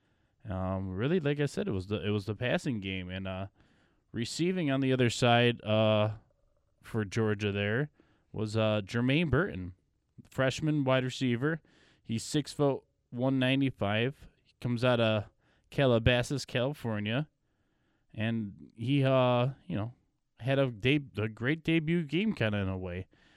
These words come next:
He's played all year, but nothing like this for the eight for one ninety-seven and two touchdowns. Very, very impressive from the freshman. So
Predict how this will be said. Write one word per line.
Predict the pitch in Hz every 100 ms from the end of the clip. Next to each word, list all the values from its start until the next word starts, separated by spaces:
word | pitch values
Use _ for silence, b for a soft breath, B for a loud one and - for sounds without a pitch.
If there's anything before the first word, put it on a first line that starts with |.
| b
He's | b 135 139
played | - 165 190
all | 151 139
year, | 165 160
but | 110 113 104 87 _ _
nothing | - 120 147 - 139
like | 117 -
this | 104 90 - -
for | -
the | 104 101 92 -
eight | 123 110
for | - 110
one | 117 123
ninety-seven | 120 123 117 - 131 127 113
and | 95
two | - 139
touchdowns. | 131 165 160 - 90 80 80 - - _ _ _ _ _ _ -
Very, | 101 135 147 147 113 98
very | 104 135 143 135
impressive | 127 127 120 104 95
from | 101 101
the | 95
freshman. | 104 92 - 87
So | - 85